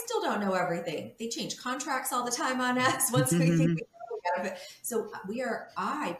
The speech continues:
Speaker 1: personally am in constant learning phase
Speaker 2: Mm-hmm.
Speaker 1: every day. I have to learn because I have to be one step ahead of my agents or they're gonna be schooling me and have no trust and value in me.
Speaker 2: Mm-hmm.
Speaker 1: So they have to be one step ahead of their clients. So there's trust and value in them.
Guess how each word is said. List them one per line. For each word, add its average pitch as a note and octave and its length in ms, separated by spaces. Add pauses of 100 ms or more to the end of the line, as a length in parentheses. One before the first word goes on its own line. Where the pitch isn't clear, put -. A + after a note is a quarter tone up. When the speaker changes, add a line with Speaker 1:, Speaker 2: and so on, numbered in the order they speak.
Speaker 1:
personally G3 760
am D#3+ 140
in D3+ 180 (220)
constant F#3 540
learning D#3 420
phase - 380 (180)
Speaker 2:
Mm-hmm. B2+ 200
Speaker 1:
every - 600
day. F#3 260 (220)
I G3 140
have F#3+ 280
to E3 120
learn - 260
because D#3+ 240
I F#3 120
have B3 260
to F3+ 80
be E3 160
one D#3 240
step - 240
ahead F3 240
of D#3 60
my D3+ 100
agents D#3+ 580 (180)
or E3+ 120
they're G3 120
gonna G#3 140
be F#3 140
schooling F3+ 400
me A3 160
and G#3+ 100
have F#3+ 180
no F#3+ 120
trust G#3 360
and G#3 80
value G#3+ 340
in G#3 120
me. - 220 (180)
Speaker 2:
Mm-hmm. C#3 200
Speaker 1:
So F#3+ 120
they F3+ 120
have C#4 80
to - 400
be D#3+ 40
one E3+ 220
step E3+ 240
ahead F3 220
of D#3+ 60
their D#3 140
clients. G#3 600 (200)
So F#3+ 140
there's E3 260
trust - 280
and D#3 100
value D3 380
in - 180
them. - 120